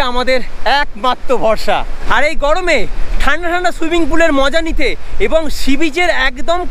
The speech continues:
কাছে থাকতে পারবেন এমন দুটি হোটেলের সন্ধান দেব এই ভিডিওর মাধ্যমে। দুটোই কিন্তু একদম five star property, সঙ্গে রয়েছে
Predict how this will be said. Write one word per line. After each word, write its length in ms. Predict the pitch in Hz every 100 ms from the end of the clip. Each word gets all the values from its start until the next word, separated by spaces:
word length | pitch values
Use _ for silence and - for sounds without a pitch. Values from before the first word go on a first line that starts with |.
| -
কাছে 380 | 269 269 - 320 240 - - -
থাকতে 260 | 262 - 285
পারবেন 260 | 285 294 294 262 262
এমন 200 | 302 339 294
দুটি 180 | 294 294
হোটেলের 360 | 254 247 269 254
সন্ধান 300 | 240 240 254 247
দেব 120 | 240 233 226 - 202 240
এই 80 | 285 220
ভিডিওর 300 | 262 254 233
মাধ্যমে। 320 | 175 208 175 - - - 160
দুটোই 280 | 269 359 370
কিন্তু 220 | 320 277 320 311 262
একদম 240 | 240 311 302
five 160 | 247 269
star 200 | - 294 254
property, 360 | 247 262 302 302 - - -
সঙ্গে 260 | 262 302 320
রয়েছে 260 | 277 269